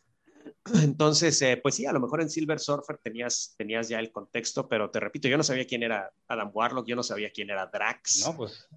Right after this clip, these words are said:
Speaker 2: eh, eh, ándale,
Speaker 1: Eh,
Speaker 2: Drax, el Destructor. Apenas
Speaker 1: yo
Speaker 2: se
Speaker 1: no sé,
Speaker 2: comenzaba
Speaker 1: yo luego,
Speaker 2: uno a,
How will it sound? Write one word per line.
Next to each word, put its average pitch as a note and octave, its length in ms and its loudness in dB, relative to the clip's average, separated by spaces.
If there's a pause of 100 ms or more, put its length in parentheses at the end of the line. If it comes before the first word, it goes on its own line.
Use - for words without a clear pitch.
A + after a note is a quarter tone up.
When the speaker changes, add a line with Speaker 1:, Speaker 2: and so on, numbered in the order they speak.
(120)
Speaker 2:
eh, A2 100 -10 (100)
eh, A#2+ 220 -8
ándale, A#2 420 6
Speaker 1:
Eh, - 20 0
Speaker 2:
Drax, C3 300 4
el A#2 160 2
Destructor. B2 580 2
Apenas F#3 340 6
Speaker 1:
yo - 80 6
Speaker 2:
se G3+ 60 10
Speaker 1:
no D#3+ 100 6
sé, D3 60 2
Speaker 2:
comenzaba E3+ 420 6
Speaker 1:
yo G3+ 60 10
luego, - 140 10
Speaker 2:
uno - 80 10
a, C3+ 440 2